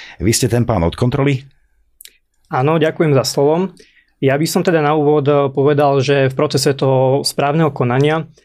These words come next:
Speaker 2: ako takého pri každej žiadosti musíme rozlišovať administratívnu kontrolu a kontrolu na mieste. Administratívnej kontrole podlieha sto percent žiadosti, to znamená každá jedna žiadosť bez ohľadu na to,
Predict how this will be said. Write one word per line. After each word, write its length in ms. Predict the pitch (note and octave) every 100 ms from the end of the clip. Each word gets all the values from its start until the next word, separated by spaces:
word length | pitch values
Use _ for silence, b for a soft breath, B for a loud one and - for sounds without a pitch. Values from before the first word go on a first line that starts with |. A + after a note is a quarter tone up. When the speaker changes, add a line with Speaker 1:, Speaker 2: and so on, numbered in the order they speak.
| b -
Speaker 2:
ako 240 | C#3 D3+
takého 320 | C#3 C3+ D#3
pri 80 | D3
každej 400 | C#3 D3 C#3+ C3
žiadosti 400 | C3+ C#3 - D3
musíme 320 | C#3+ D#3 C3+
rozlišovať 640 | B2+ B2+ C3+ - C3+ C3 C3
administratívnu 800 | B2 C3 C3+ C3+ D3+ D3+ D#3+ E3
kontrolu 560 | F3 E3+ F#3+ F#3 F#3+ B B B B
a 80 | C#3+
kontrolu 400 | D3+ C#3+ D3+ C#3+
na 160 | B2 C3+
mieste. 400 | C#3 - D3+ - _ _ B B B
Administratívnej 760 | B D#3+ F3 F3 F3 G3 F3+ E3
kontrole 480 | E3+ D#3+ E3+ D3+ C#3+
podlieha 960 | D3+ C#3+ C#3+ C#3+ C#3 B2+ C3 B2+ C3
sto 160 | C3+ E3
percent 340 | E3+ C#3 E3 C#3
žiadosti, 480 | B2+ A#2+ C3 - E3
to 80 | C#3
znamená 340 | C#3+ C#3 C3+
každá 400 | C3 D3+ D3+ D3
jedna 220 | D3 C#3+ C3+
žiadosť 260 | C#3 C3
bez 160 | C3 C3+
ohľadu 320 | C#3 C#3+ C3+
na 160 | C3 B2+
to, 320 | C3 C3+